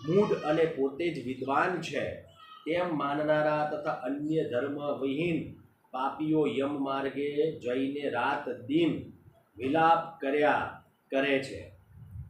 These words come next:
કેટલાકને યમદૂતોનો માર ખાધા પછી પણ વૈતરણીમાં પડવું પડે છે.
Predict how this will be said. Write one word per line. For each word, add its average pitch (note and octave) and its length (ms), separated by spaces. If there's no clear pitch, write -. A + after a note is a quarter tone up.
કેટલાકને E3+ 720
યમદૂતોનો D#3+ 1200
માર C#3 460
ખાધા D3 380
પછી C#3+ 460
પણ D3 200
વૈતરણીમાં C3+ 840
પડવું C3 420
પડે A#2+ 300
છે. - 280